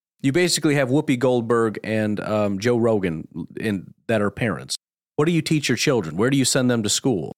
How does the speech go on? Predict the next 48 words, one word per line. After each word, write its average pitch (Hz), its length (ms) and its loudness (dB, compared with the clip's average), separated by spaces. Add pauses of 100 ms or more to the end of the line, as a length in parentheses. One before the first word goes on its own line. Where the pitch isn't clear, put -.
(200)
How 151 140 0
do 151 80 2
you 135 120 4
raise 120 380 2
them? 76 300 -4 (360)
I 120 100 0
understand 117 400 2
if - 100 -4
you 120 60 0
guys 107 180 2
have 107 100 0
a 104 60 -2
combined 107 500 0
billion 113 320 2
dollars, 104 460 2
maybe, 110 460 0 (500)
you 123 100 0
know, 107 140 2
how 127 240 2
you 117 180 2
guys 110 260 2
run 113 280 0
your 104 100 0
budget, 110 440 0
invest, 107 480 -2
all 107 120 0
those 107 180 -2
kinds 110 240 -4
of 101 80 -8
things 107 220 -2
doesn't 107 340 0
matter 101 320 -2
as 87 120 -4
much 147 320 0
because 117 240 -2
nothing's 120 400 0
gonna 98 220 -2 (340)
really 98 200 0
change 104 300 -4
the 90 80 -8
fact 95 220 -4
that 85 100 -10
you 87 60 -12
guys 92 180 -2
are 87 60 -8
beyond 90 400 -4
wealthy. 104 400 0 (520)
But 117 360 0